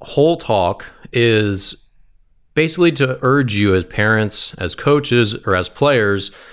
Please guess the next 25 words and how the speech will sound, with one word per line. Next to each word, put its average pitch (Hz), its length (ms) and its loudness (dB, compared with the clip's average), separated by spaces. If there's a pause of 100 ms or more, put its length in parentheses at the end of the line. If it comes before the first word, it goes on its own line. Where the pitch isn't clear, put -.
(380)
to - 100 -2
make 143 220 2
informed 131 560 2
decisions. 95 500 -2
'Cause 98 120 -4
I'll 107 140 0
tell 143 140 -2
you 143 80 2
right 120 140 2
now, 107 400 -2 (320)
as 107 220 -2
I 107 160 2
owned 104 400 -2
my 104 220 -2
own 95 280 -2
strength 104 220 -2
and 90 80 -6
conditioning 117 340 -2
facility 107 380 -2
for 92 120 -4
nine 87 260 -2
years, 107 420 -2 (680)
we 117 220 0
chose 160 340 2
exercises 110 840 -2